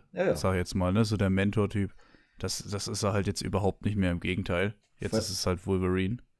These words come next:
Speaker 1: Ja. Du musst mich auf meinen Weg bringen, du wirst mich an einem sehr
Speaker 2: Mhm.
Speaker 1: dunklen Ort oder de-, zur dunklen Zeit finden und so.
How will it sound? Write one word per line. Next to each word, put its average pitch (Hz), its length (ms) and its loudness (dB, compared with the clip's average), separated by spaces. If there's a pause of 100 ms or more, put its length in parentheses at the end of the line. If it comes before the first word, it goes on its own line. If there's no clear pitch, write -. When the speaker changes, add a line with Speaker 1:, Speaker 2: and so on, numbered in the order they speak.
(260)
Speaker 1:
Ja. 104 200 -4 (460)
Du - 80 -4
musst 131 180 0
mich 147 160 6
auf 120 80 6
meinen 120 220 4
Weg 123 220 2
bringen, 127 360 -2 (340)
du 110 200 -4
wirst 117 180 0
mich 131 80 0
an 113 80 2
einem 110 140 2
sehr 117 220 4
Speaker 2:
Mhm. 95 80 4
Speaker 1:
dunklen 110 320 2
Ort 107 200 2
oder 101 300 2
de-, - 460 -8 (120)
zur 113 160 -4
dunklen 110 240 2
Zeit 104 260 -2
finden - 280 -6
und 101 120 -6
so. 98 240 -6